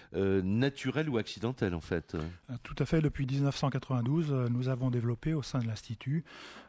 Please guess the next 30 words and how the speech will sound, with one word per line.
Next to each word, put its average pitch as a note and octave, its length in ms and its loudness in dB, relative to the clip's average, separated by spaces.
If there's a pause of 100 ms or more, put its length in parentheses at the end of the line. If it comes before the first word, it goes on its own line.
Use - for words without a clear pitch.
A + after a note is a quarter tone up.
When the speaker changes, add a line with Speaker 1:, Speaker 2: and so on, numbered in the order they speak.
Speaker 2:
donc, B2+ 280 0 (100)
une B2+ 220 4
unité C#3+ 520 4
dédiée C3+ 480 2
à A#2+ 260 0
l'identification B2+ 880 -4
des B2 80 -4
victimes. G2+ 360 -12 (680)
Speaker 1:
Et - 40 -6
c'est - 160 -2
parti - 340 -6
donc, A2 340 -2
euh, F#2 120 6 (300)
d'ici, G2+ 540 -4
c'est-à-dire G2 300 -4
c'est - 140 -2
vous, C3 300 -2
je G2 120 -4
crois, A2+ 340 -4
euh, F#2 120 0 (260)
euh, F2+ 220 2
au, G#2+ 280 0
au G#2 100 -4
tout - 140 -8
départ, C3 640 0
qui A2 120 0
avez, B2+ 280 0
euh, F#2+ 180 2
formé, C3 580 0
euh, G#2 160 4